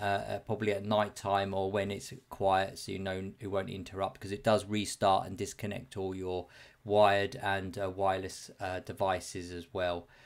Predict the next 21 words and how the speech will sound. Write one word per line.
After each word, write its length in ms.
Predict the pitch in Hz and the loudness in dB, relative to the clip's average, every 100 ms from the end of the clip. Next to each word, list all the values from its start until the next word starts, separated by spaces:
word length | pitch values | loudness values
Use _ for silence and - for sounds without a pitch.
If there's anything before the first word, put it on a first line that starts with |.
| - - | -20 -16
So, 140 | - | -6
and 220 | 101 98 | -2 -2
it 100 | 98 | -2
will 160 | 101 101 | 0 -2
take 300 | - 95 92 | -2 -6 -4
up 120 | 90 | -6
to 100 | - | -10
ten 280 | - 98 92 | -8 -6 -6
minutes, 480 | 92 90 90 - - | -6 -8 -12 -14 -12
uh, 220 | 95 92 90 | -8 -8 -8
to 220 | - 95 | -10 -10
do 260 | - 95 95 | -4 -4 -4
all, 240 | 98 90 95 | -6 -6 -8
everything 560 | 95 92 87 90 87 90 | -8 -10 -12 -12 -12 -12
as 220 | 82 - | -12 -8
well. 180 | 90 87 | -8 -6
So 140 | 110 | -2
just 220 | 120 - | -2 4
give 140 | 127 107 | 6 6
it 140 | 104 | 2
time, 380 | - 101 101 | 4 6 6